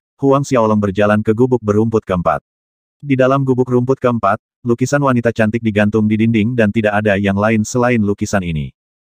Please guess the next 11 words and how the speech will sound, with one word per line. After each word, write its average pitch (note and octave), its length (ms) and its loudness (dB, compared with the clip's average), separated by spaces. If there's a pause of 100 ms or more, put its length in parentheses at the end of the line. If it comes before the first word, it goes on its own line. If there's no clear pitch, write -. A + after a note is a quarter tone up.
(360)
Huang C#3+ 240 2
Xiaolong B2 480 2
melihat G#2+ 320 0
sekeliling A2+ 480 0
dan G#2+ 160 2
menghitung G#2+ 320 0
total A2+ 400 0
enam G#2+ 240 0
belas A2 240 0
lukisan B2 480 -2
keindahan. D#2 560 -4